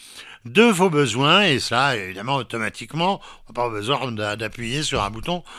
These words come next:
pour ça. Alors, il faut, euh, que la prise soit également, euh, bidirectionnelle. Alors, actuellement,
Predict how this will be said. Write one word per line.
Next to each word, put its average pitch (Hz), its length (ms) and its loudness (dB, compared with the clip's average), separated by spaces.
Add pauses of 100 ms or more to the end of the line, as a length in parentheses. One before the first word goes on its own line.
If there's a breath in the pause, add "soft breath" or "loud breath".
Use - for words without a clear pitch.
(200 loud breath)
pour 156 200 4
ça. 120 220 4
Alors, 117 240 2
il 160 100 2
faut, 147 400 2 (340 loud breath)
euh, 120 280 6
que - 180 2
la 156 160 8
prise 135 500 -4 (240 loud breath)
soit 135 380 4
également, 135 640 4
euh, 117 180 6
bidirectionnelle. 120 1160 -2
Alors, 98 200 -4
actuellement, 143 600 -4